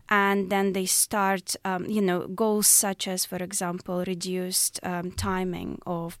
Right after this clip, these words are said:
you know, social media usage, or, um, reduce screen time in general, so really picking up your phone and looking at it, um, uh, reduce messaging, or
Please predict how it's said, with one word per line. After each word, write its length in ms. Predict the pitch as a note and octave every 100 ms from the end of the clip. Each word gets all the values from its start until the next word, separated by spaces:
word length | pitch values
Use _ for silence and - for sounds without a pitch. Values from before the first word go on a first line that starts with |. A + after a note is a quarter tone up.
| -
you 120 | F#3+
know, 120 | F3
social 440 | E3 - F3+ - F#3
media 340 | F3 F3 F3+
usage, 600 | E3+ F3+ - F#3+ - - - - - - -
or, 560 | F#3+ F#3 F3+ F3+ F3 F#3 - - - -
um, 140 | F#3 - -
reduce 380 | G3+ F#3 F#3+
screen 480 | - - - G#3 G3+
time 380 | F#3+ - F3+ F3+
in 100 | F3+
general, 500 | F#3 F#3+ F#3+ F3 E3+
so 200 | F3 F#3
really 320 | F3 F#3 F3+
picking 400 | E3+ F#3+ - G3
up 180 | F3 -
your 120 | F#3
phone 580 | F3 - F3+ F3 E3+ F3 -
and 200 | F#3+ F3+
looking 360 | F3+ - G#3+
at 200 | E3 -
it, 280 | - - - - - - -
um, 440 | - F3 F3 F3 F3+ - - - - -
uh, 100 | F#3
reduce 460 | F#3+ F3+ G3 F#3
messaging, 800 | G3+ G3 - G#3 F3+ F#3 E3+ F3 F#3+ _ _
or 540 | - F#3 F3+ F3+ F3+